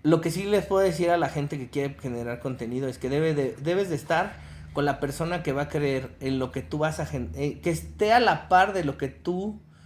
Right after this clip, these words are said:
quieres crear. O sea, que comparta tu idea de querer hacer este proyecto o el proyecto que quieras hacer. Yo cuando subí la imagen no tenía la persona que me iba a acompañar.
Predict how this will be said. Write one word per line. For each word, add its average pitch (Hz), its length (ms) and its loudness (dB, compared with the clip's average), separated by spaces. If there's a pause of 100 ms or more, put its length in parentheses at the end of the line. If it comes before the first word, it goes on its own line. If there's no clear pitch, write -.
(260)
quieres 165 360 4
crear. 123 480 0 (140)
O 131 80 -6
sea, - 340 -2 (400)
que - 140 -8
comparta 175 600 4
tu 156 100 2
idea 147 460 4
de 135 180 -2
querer 127 300 -2
hacer 135 360 -4
este 131 400 -6 (220)
proyecto 139 540 0
o 135 60 2
el 113 80 -4
proyecto 120 440 -8
que 113 140 -12
quieras 107 280 -8
hacer. - 220 -18 (840)
Yo 170 200 4
cuando 190 240 4
subí 147 320 0
la 170 160 4
imagen 151 640 -2
no 165 160 4
tenía 170 460 2
la 131 180 0
persona 139 500 -4
que 127 120 -4
me 127 100 -2
iba 123 120 -2
a 117 40 -6
acompañar. 123 540 -8